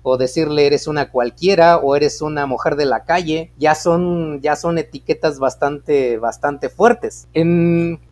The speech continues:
Shakespeare es, es, es de tragedia. Entonces, en su novela lo que hace es que,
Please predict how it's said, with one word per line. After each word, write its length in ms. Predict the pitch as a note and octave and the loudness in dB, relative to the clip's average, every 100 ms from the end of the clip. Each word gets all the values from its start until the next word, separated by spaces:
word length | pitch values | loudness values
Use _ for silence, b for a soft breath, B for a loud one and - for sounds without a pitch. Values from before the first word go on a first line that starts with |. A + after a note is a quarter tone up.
| - | 0
Shakespeare 480 | B3 B3+ - F3 | 2 4 4 6
es, 320 | E3+ F3 - C#3+ | 6 4 -2 0
es, 420 | D#3+ D3+ - D3 | 2 0 -8 -2
es 240 | C3+ C#3+ | 0 0
de 80 | E3 | -2
tragedia. 680 | E3 C3 - C3+ A#2+ G#2 F2+ _ | -2 -6 -4 -8 -6 -8 -10 _
Entonces, 720 | C#3 D3 F3 F3 F3+ D#3+ - - | -10 -2 -2 0 0 -2 -2 -10
en 160 | C#3 B2+ | -10 -6
su 180 | D3 | -4
novela 520 | D3 C#3+ D#3 E3 E3+ E3 | -2 0 0 2 4 4
lo 180 | C#3 | 0
que 160 | - C#3+ | 0 0
hace 320 | D3 - C#3+ | 0 0 -2
es 140 | C3 - | -2 -4
que, 480 | D3 C3+ A#2+ A2+ | -2 0 0 -4